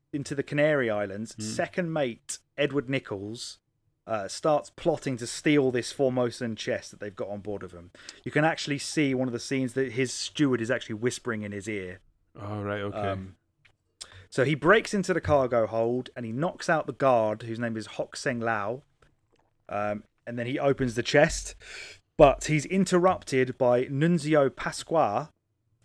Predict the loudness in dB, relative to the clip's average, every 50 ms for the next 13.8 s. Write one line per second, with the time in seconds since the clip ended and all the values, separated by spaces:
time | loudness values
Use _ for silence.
0 | -8 -4 -2 0 2 2 0 0 -2 -4 -8 -12 -20 -20 _ _ -10 -2 2 4
1 | 4 4 4 2 4 4 4 4 8 8 8 8 8 8 8 8 8 4 0 2
2 | 2 4 4 4 2 2 2 0 2 2 2 2 2 0 -4 -8 -6 -6 -6 -4
3 | -4 -4 -2 -2 -2 -2 0 2 4 4 4 4 2 0 -2 -2 -4 -8 -10 -10
4 | -10 -10 -12 -16 -16 -14 -12 -10 -6 -6 -6 -6 -6 -8 -10 -10 -8 -6 -6 -4
5 | -4 -4 -6 -8 -10 -12 -14 -14 -14 _ _ _ _ _ _ _ _ _ -6 -2
6 | -2 -2 0 0 0 2 2 2 2 2 2 0 0 -2 0 0 0 0 0 2
7 | 4 4 4 4 0 -2 -2 -2 -4 -2 -2 0 -2 0 0 0 2 0 0 0
8 | 0 0 0 0 0 0 -2 -2 -4 -4 -10 -8 -2 0 2 2 2 2 0 -2
9 | -2 -4 -6 -10 -6 0 2 2 4 6 6 4 8 8 12 12 12 12 12 10
10 | 6 4 0 2 8 10 12 12 12 10 10 10 8 8 6 4 6 8 10 10
11 | 10 10 8 6 6 6 6 4 4 4 -2 -2 4 6 6 6 8 6 6 6
12 | 4 0 -2 -4 -2 0 2 2 2 2 0 -4 0 2 4 4 6 4 4 2
13 | 0 0 2 2 2 2 -2 -6 -8 -4 -4 -2 -2 -2 -4 -6